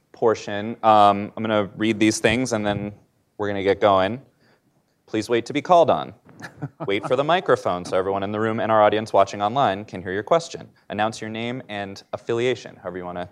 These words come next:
interpret that word. Um, and yeah, that's, that's pretty much it. So we have a question here.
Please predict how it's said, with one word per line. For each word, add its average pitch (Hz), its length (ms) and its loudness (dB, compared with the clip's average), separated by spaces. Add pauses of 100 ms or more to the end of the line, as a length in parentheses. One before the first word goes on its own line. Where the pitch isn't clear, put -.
(240)
interpret - 340 -10
that 82 120 0
word. 50 220 -8 (460)
Um, 98 580 4 (380)
and 104 760 0 (360)
yeah, 123 220 0 (100)
that's, - 400 -4
that's - 260 -6
pretty 120 200 -12
much 123 180 -8
it. - 220 -4
So 104 200 -8
we 104 140 -6
have 104 280 -6 (680)
a - 80 -20
question 98 560 -6
here. 147 640 -4